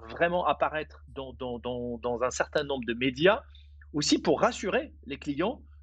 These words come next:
qu'on n'était pas une insurtech, euh, euh, qui fait juste une apparition, mais on était là assis pour du très, très long terme. Et que la, notre notoriété a aidé justement à rassurer les clients,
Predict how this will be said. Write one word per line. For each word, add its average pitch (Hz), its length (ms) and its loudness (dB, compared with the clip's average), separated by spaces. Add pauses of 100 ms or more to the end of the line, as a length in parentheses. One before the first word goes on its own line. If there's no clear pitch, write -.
(180)
qu'on 202 340 0
n'était 135 380 -2
pas 196 240 4
une 165 180 -4
insurtech, 160 680 -4
euh, 123 720 -2
euh, 117 520 -6 (320)
qui - 140 -10
fait 143 180 0
juste 143 240 -8
une 135 140 -2
apparition, 147 560 -2 (260)
mais 135 100 2
on 165 120 4
était 180 200 0
là 202 120 4
assis 160 340 -2
pour 190 180 -10
du 135 160 -12
très, - 220 2
très 190 220 -2
long 180 140 0
terme. 165 260 2 (480)
Et 131 120 -8
que - 140 -2
la, 143 160 6
notre 180 300 -4
notoriété 143 720 -2
a 156 220 2
aidé 143 260 0
justement 180 600 -2
à 160 320 0
rassurer 180 600 -4
les 139 100 -6
clients, 139 360 -8